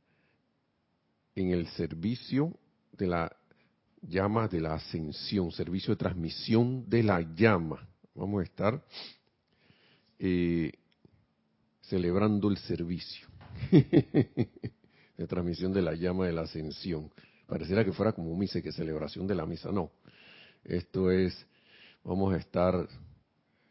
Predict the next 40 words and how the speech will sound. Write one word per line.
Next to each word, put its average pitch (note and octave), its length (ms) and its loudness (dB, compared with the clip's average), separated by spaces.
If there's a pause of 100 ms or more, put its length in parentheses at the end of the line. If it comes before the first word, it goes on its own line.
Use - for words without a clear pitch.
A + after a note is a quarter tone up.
(180)
como E2+ 260 -4
grupo A2 340 2
nuevamente, G#2 640 4
como F2 240 -4
todos G#2 160 2
los F#2+ 100 2
meses G2 280 2
nos F#2 120 2
hemos G2+ 180 2
comprometido G2+ 840 0 (920)
a, E2 560 -2 (800)
esta F2 340 -2
vez, A2 360 2 (460)
con F2+ 200 -4
el E2+ 80 -2
ser-, E2 300 -2 (120)
con F2 200 -6
el E2 100 -6
servicio G2 400 -2
de - 40 2
transmisión F#2 540 -2
de G2+ 100 4
la F2+ 100 2
llama F#2+ 320 0
de F2 100 0
la E2+ 100 2
ascensión. A#2 680 -2
¿A G2+ 80 0
partir G2 360 -4
de G#2+ 120 2
qué A2+ 100 -4
hora, B2+ 380 2
Neri? B2+ 400 -2 (220)
No G2 180 -4
recuerdo G2 420 -4
muy G2 200 -2
bien. A#2 320 -6 (460)
Ocho - 360 0
y A2 80 6
media. E2+ 580 4